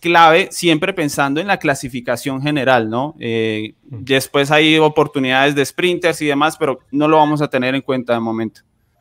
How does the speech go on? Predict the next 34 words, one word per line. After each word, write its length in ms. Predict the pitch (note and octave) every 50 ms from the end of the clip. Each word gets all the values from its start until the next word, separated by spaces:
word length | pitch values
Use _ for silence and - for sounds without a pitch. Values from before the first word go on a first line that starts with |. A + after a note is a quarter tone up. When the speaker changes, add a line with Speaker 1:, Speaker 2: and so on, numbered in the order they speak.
| _ _ _ _ _ _ _ _ _ _ _ _ _
Speaker 2:
Bueno, 180 | - D#3+ C3 B2+ -
yo 180 | - B2 C#3 C#3+
lo 120 | E3 F3+
dije, 800 | E3 F3 G3 - - G#3 G3 G3 F#3+ F#3+ F3 E3 - D3+ D3 C#3+
eh, 40 | C#3
desde 180 | C#3+ C#3 C3
el 100 | C#3+ C#3
primer 320 | - - C#3+ C#3+ D#3+ E3+ E3
día 220 | F3 F3+ F3+ F3
que 100 | D#3 E3+
salió 380 | D3+ E3+ D#3+ D3+ D#3 D3+ D3+ D3+
el 260 | D3 C#3+ C#3+ C3+ B2+
recorrido, 680 | C#3+ C#3+ C#3 C#3+ C#3+ D#3+ F#3 F#3+ G#3 G#3 G3 - _ _
eh, 120 | - D#3
la 160 | D3+ C#3+ C#3
etapa 280 | C#3 - E3 E3 D3+ F3
número 320 | E3 E3 E3 E3 D#3 D#3
dieciséis 580 | D3 D3+ D3+ - - D3 - F3 F3 F3+ - - _
es 160 | - E3+ D3+
la 140 | D3+ D3+ D3
única 640 | D3+ D#3+ D#3+ C#3+ - D3+ C#3+ C3+ C3+ C3 B2+ B2+ B2+
etapa, 340 | C3 C3 A2+ C#3 C#3+ D3 E3+
la 100 | C#3+ C3
etapa 300 | B2 B2 C3+ A#2+ C3+ C3+
que, 300 | B2 C3 C3 B2+ B2 B2 A#2
que 100 | B2 A#2
tenemos 380 | C3 B2+ C3 C3+ C3+ B2+ -
el 100 | C3+ B2+
último 420 | B2+ B2 A#2 C#3 C3+ B2+ B2+ B2 B2
lunes, 360 | B2+ C#3+ D3+ E3 F3 - - -
es 180 | F3 D#3 -
la 160 | E3 D3+ C#3
única 320 | D3 F3 G3 G3+ F3 F#3 E3+
etapa 480 | E3 - E3+ E3+ F3 E3+ G#3+ A3+ -